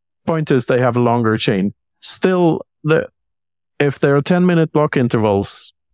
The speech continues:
uh, they couldn't sync anything outside of their planet. So, so they can't even get to outside of their star system with, without, uh, a-, and take their Bitcoins with them. It doesn't work. Uh, because, because of,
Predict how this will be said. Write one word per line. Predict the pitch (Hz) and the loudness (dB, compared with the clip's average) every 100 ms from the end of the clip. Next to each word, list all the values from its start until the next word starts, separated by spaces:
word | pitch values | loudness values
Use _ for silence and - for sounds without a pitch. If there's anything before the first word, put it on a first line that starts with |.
| _ - | _ -2
uh, | 110 104 - | 0 0 0
they | 120 | -2
couldn't | - 127 117 | 0 -2 0
sync | - 113 113 | 0 0 0
anything | 107 104 107 98 98 | 0 0 0 -2 -2
outside | 104 104 - 98 101 | -2 -2 0 0 2
of | 95 | 2
their | 95 92 | 0 0
planet. | 104 87 78 78 - _ _ _ _ - | -2 -2 -4 -8 -14 _ _ _ _ -6
So, | - 135 - | -2 0 0
so | - 120 | 0 0
they | 123 | 0
can't | 117 147 139 139 | 0 -2 0 0
even | 120 123 | 0 0
get | 123 117 - | 0 -2 -2
to | 127 110 110 113 | 0 2 2 0
outside | 117 - 120 110 107 | -4 -2 0 0 0
of | 101 | 0
their | 110 110 | 2 0
star | - 113 123 | 0 -2 -2
system | - 117 95 101 101 | 0 -2 0 -2 -2
with, | 104 101 - _ | -2 -4 -6 _
without, | 117 101 101 95 - - | -2 0 0 -2 -2 -2
uh, | 95 92 90 _ _ _ _ _ _ _ - | 0 0 -4 _ _ _ _ _ _ _ -4
a-, | 139 135 | -2 0
and | 120 | 0
take | 131 123 - | 0 0 0
their | 107 | -2
Bitcoins | 120 - 120 104 | -2 -2 -2 0
with | 127 120 | 0 0
them. | 85 - | -4 -4
It | 117 | -4
doesn't | 123 117 120 | -2 0 0
work. | 117 127 - - _ _ _ _ _ _ _ _ _ _ _ | 2 0 -2 -12 _ _ _ _ _ _ _ _ _ _ _
Uh, | 123 107 101 101 98 - - | -2 0 0 0 -2 -6 -8
because, | 123 110 120 - | -4 -2 -2 -2
because | - 135 - 143 | -2 -2 0 0
of, | - | -2